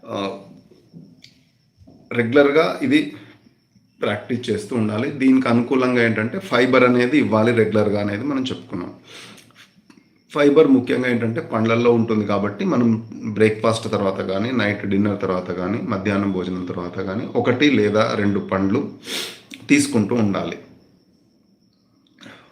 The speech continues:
ఓకేనా అండి? ఇది ఈ రెండు కూడా మనం మాట్లాడుకున్నాము. దాంతో పాటు ఏంటంటే,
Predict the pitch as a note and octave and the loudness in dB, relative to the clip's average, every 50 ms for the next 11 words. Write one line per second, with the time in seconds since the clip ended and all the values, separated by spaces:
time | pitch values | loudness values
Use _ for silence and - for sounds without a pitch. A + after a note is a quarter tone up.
0 | _ - - A2+ A#2 A2+ G2 G#2 G#2 G2 F2+ E2+ - - - - _ _ _ _ | _ -10 -10 -6 -4 -4 -2 -2 -4 -4 -6 -6 -10 -14 -16 -20 _ _ _ _
1 | _ _ _ - D3 C3+ C3+ D3+ C3 A2+ A#2+ C3 - - - - C3+ A#2+ G#2+ A2 | _ _ _ -4 -2 2 4 4 4 4 2 0 -4 -8 -8 -4 0 2 2 4
2 | A2 A2+ A2+ A2+ A2 A2+ A#2+ C3 C3 A#2+ A2+ A#2 A#2+ G#2+ F#2+ F#2 F#2+ F#2+ F2+ F2 | 4 4 4 4 2 2 0 0 0 0 2 0 0 0 -2 -4 -6 -8 -10 -12
3 | - - G2 F2+ F2+ F2+ - - - - _ _ _ _ - A#2 A#2+ B2+ C3+ C3 | -12 -12 -14 -14 -14 -16 -18 -20 -20 -20 _ _ _ _ -6 -4 -2 -2 0 0
4 | C#3+ C3 A2 - A2+ G#2+ A2 A2 A2 A#2 G#2+ G#2 F#2 F#2+ G2 G2+ G2 C3 B2+ A2+ | 0 0 0 0 2 2 2 2 2 0 -2 -2 -2 -4 -6 -6 -4 0 2 2
5 | A2+ B2 B2 - - | 2 0 -2 -8 -16